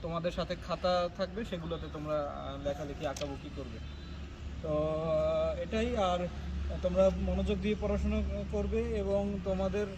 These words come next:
উত্তরোত্তর ভবিষ্যৎ, আহ, আহ, শিক্ষা জীবন এবং তার পরবর্তীতে যে কর্মজীবন আসন্ন, সেখানে তোমরা সবাই এক একজন উজ্জ্বল নক্ষত্র হও, এই প্রত্যাশাই করি। সবাই সুস্থ থাকো, ভালো থাকো।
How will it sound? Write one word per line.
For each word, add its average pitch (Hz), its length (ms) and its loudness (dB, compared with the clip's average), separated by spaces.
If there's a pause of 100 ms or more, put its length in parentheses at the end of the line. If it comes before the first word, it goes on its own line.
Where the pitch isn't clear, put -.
(380)
উত্তরোত্তর 202 600 2 (560)
ভবিষ্যৎ, 185 400 0
আহ, - 600 -6
আহ, 156 720 -4 (600)
শিক্ষা 175 240 -2
জীবন 226 340 2
এবং 185 280 0
তার 180 180 2
পরবর্তীতে 190 500 0
যে 196 100 0
কর্মজীবন 180 580 0
আসন্ন, 180 460 -2 (480)
সেখানে 180 280 2
তোমরা 185 200 0
সবাই 185 380 0
এক 180 220 0
একজন 185 220 0
উজ্জ্বল 185 600 0
নক্ষত্র - 420 -2
হও, 165 240 2
এই - 140 2
প্রত্যাশাই 180 460 0
করি। 196 140 0 (680)
সবাই 170 260 4
সুস্থ 196 240 -2
থাকো, 208 340 2 (440)
ভালো 165 160 4
থাকো। 160 240 -4